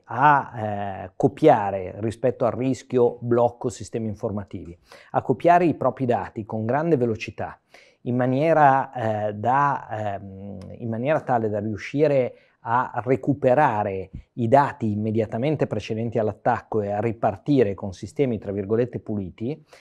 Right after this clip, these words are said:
hanno portato gli estorsori, gli hacker sotto forma di estorsori, a dire:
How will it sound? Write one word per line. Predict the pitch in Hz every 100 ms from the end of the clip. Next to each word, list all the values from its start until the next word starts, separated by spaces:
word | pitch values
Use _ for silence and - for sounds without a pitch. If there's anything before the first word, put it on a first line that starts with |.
| _ _ _ -
hanno | 180 160 135 120 110 101 -
portato | 143 - 170 131 95 - 104 92 -
gli | 110 113
estorsori, | 110 120 - - 139 98 85
gli | 87 117
hacker | 113 - 107 -
sotto | 110 110
forma | 123 139 117
di | 131
estorsori, | 143 - 190 - 143 165 151
a | 131
dire: | 131 104 92 92